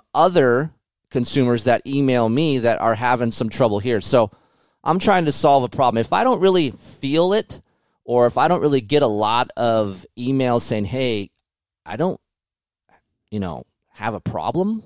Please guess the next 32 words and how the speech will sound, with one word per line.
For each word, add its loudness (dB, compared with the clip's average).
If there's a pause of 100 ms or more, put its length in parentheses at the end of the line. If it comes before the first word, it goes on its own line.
with -6
that," -2
I'm -4
not -4
gonna -2
really -2
go 2
hard 2 (260)
on -2
testing -2
something -4
that -4 (480)
isn't -4
there. -10 (920)
I -4
don't 2
wanna 4
test 0
something 0
just -4
to, -4 (200)
for -12
the -6
sake -2
of -10
testing -4
something. -6
Usually 0
when 0
I 0
test -2
something, -2